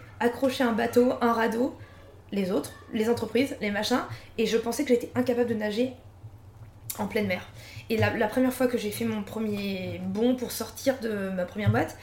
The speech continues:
c-, je ressentais vraiment cette impression de sauter dans le vide dans une piscine. Et la première fois, ça fait tout drôle parce que tu, tu te noies,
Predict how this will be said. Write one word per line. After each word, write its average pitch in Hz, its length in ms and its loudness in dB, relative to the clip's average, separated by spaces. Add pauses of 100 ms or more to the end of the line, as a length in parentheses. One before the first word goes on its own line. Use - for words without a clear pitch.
(200)
c-, - 320 -10
je 226 160 6
ressentais 247 480 4
vraiment 247 320 4
cette - 340 -4
impression 226 300 -2
de 233 180 2 (240)
sauter 285 460 4
dans 233 180 4
le 226 60 4
vide 233 200 2
dans 240 120 4
une 214 160 -2
piscine. 202 340 -6 (500)
Et 220 140 4
la 214 120 2
première 277 340 4
fois, 311 240 0
ça - 140 -6
fait 220 120 -4
tout 269 140 -2
drôle 269 240 0
parce 262 160 -2
que - 100 -2
tu, 214 460 -8
tu - 100 -14
te 269 100 0
noies, 247 440 2